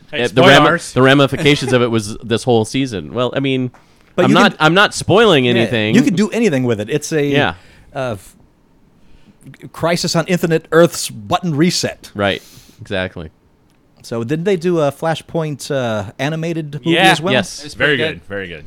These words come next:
Speaker 1: Yes.
Speaker 2: Yeah, it's, uh, right
Speaker 3: Does,
Speaker 2: there.
Speaker 3: does that one follow the comic book
Speaker 2: Yes.
Speaker 3: really well?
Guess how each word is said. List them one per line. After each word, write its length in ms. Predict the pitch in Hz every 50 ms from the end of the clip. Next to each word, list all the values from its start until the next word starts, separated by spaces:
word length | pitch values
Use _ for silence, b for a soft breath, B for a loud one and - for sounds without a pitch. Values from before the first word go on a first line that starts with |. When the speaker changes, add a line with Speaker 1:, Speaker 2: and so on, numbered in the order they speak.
| - -
Speaker 1:
Yes. 80 | 78 80
Speaker 2:
Yeah, 140 | 113 117 113
it's, 280 | 104 - - - - -
uh, 180 | 95 92 92 95
right 120 | 98 104
Speaker 3:
Does, 80 | 120 127
Speaker 2:
there. 220 | 131 151 151 117
Speaker 3:
does 300 | 101 156 156 147 139 139
that 140 | 143 160 143
one 100 | 147 143
follow 540 | 131 - 156 147 147 151 151 147 147 143 143
the 420 | 135 123 131 127 123 123 117 110 - -
comic 280 | - 143 151 175 165
book 140 | 156 190 170
Speaker 2:
Yes. 100 | - -
Speaker 3:
really 100 | 202 208
well? 240 | 208 208 220 233 226